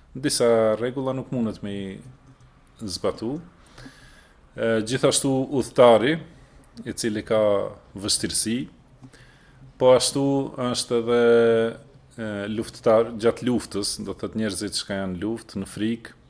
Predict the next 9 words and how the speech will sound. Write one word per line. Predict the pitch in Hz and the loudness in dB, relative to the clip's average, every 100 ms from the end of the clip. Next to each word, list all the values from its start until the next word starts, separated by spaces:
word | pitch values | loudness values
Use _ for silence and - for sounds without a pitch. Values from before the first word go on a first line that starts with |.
| - _ _ _ _ _ _ _ _ _ _ _ - | -20 _ _ _ _ _ _ _ _ _ _ _ -10
e | 127 | -6
kështu | - 156 | -2 2
me | 120 | 4
radhë, | 117 151 165 | 6 6 6
ose | - 156 | 4 2
ndonjë | 139 143 143 139 - | 0 0 -2 -4 -4
arsye | 117 - 135 123 | 0 0 2 0
tjetër. | - 113 90 82 - - - - - - - _ - - - - - - - - - - - - - - - - | 0 0 0 -4 -12 -18 -20 -20 -20 -20 -20 _ -20 -20 -20 -20 -20 -20 -20 -20 -20 -20 -20 -20 -20 -20 -6 -4
E, | - 117 | 0 4